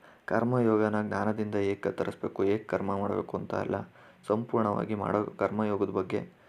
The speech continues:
ಜ್ಞಾನ ಯೋಗದಲ್ಲಿ ತಿಳಿಸ್ಕೊಟ್ಟಿದೆ. ಈಗ ಐದನೇ ಅಧ್ಯಾಯನ ಇಲ್ಲಿಂದ ಶುರು ಮಾಡ್ತಿದ್ದೀನಿ. ಮೊದಲು ಅರ್ಜುನ ಹೇಳ್ತಾನೆ, "ಕೃಷ್ಣ,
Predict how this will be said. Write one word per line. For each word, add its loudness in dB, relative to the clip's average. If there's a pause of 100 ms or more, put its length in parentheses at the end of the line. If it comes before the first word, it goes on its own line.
(480)
ಜ್ಞಾನ 0
ಯೋಗದಲ್ಲಿ 0
ತಿಳಿಸ್ಕೊಟ್ಟಿದೆ. 2
ಈಗ -2 (960)
ಐದನೇ 2
ಅಧ್ಯಾಯನ 0
ಇಲ್ಲಿಂದ -2
ಶುರು -2
ಮಾಡ್ತಿದ್ದೀನಿ. -4 (540)
ಮೊದಲು 2
ಅರ್ಜುನ 2
ಹೇಳ್ತಾನೆ, -2 (1500)
"ಕೃಷ್ಣ, -6